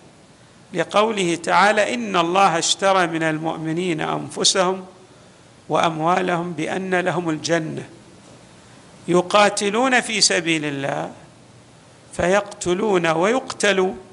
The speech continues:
وعداً عليه حقاً في التوراة والإنجيل والقرآن، ومن أوفى بعهده من الله،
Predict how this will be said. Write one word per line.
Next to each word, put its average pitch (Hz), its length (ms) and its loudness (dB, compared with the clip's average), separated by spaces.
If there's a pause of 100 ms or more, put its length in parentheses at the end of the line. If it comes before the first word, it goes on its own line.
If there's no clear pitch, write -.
(760)
وعداً 196 520 4
عليه 180 440 2
حقاً 214 540 -2
في 170 100 -8
التوراة 160 600 2 (960)
والإنجيل 208 840 -2
والقرآن، 185 720 0 (1000)
ومن 202 320 0
أوفى 214 440 2
بعهده 175 640 2
من 170 180 -2
الله، 151 420 0